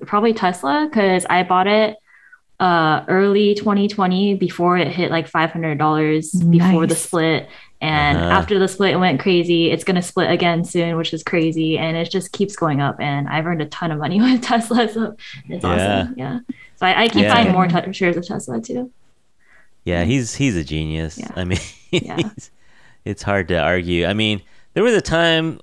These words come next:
Speaker 3: when people were shorting it and it was just, like, not, not that popular. And then,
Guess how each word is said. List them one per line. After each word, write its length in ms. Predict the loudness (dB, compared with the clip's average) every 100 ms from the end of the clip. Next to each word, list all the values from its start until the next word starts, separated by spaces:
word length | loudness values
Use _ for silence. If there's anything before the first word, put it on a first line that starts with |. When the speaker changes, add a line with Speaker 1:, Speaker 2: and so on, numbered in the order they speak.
| -6
Speaker 3:
when 220 | -2 0
people 220 | 0 2
were 140 | 2 0
shorting 460 | 0 2 2 2 2
it 480 | 2 2 2 2
and 140 | 2 2
it 80 | 2
was 200 | 0 0
just, 300 | -2 -2 -2
like, 200 | -2 0
not, 420 | 0 0 -2 -4 _ _ _ _ _ _ _
not 220 | -4 -2
that 180 | 0 0
popular. 600 | 0 -2 0 0 2 2
And 120 | 0 -2
then, 580 | -2 -2 -4 -6 -10